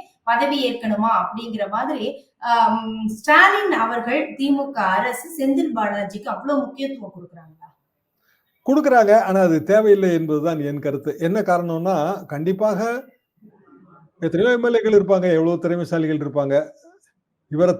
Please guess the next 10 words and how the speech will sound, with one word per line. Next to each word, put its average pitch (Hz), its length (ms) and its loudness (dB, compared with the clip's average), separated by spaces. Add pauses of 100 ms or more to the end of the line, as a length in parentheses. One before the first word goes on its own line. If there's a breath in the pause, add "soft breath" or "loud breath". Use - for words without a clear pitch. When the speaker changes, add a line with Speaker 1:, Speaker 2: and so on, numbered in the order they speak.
(100)
Speaker 2:
இவரை 196 320 6
விட்டா 196 260 4
வேற 202 180 8
திறமைசாலியே 190 640 2
கிடையாதுன்னு 208 600 4
சொல்றது 190 420 0
தவறு. 147 480 -4 (220)
என்னன்னா, 170 280 0
அப்பனா 185 280 0
நம்மகிட்ட 165 440 -2